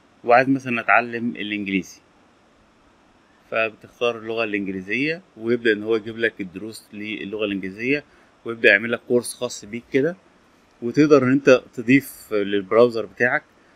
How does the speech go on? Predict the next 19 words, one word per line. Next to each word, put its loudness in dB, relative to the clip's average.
سواء -4
Chrome 4
أو -6
Firefox -4
أو 0
إيدج، 0
تمام؟ -2
هو -14
فا-، 2
آه، 2
Chrome 4
الجاهز 2
ساعة -2
تسجيل -10
فيديو، -4
الباقي 2
لسه -4
قريب 0
يعني. 2